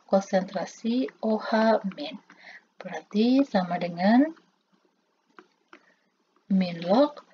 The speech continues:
oke, satu dikali sepuluh pangkat min lima. Oke, lanjut sini ya. Min lima dikali min itu sama dengan lima. Min log dikali satu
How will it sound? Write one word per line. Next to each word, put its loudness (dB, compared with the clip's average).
oke, 0
satu 0
dikali 0
sepuluh -2
pangkat -4
min -4
lima. -10
Oke, -4
lanjut -6
sini 2
ya. 2
Min 8
lima 6
dikali 2
min 4
itu -6
sama 0
dengan -6
lima. 0
Min 6
log 4
dikali 2
satu 0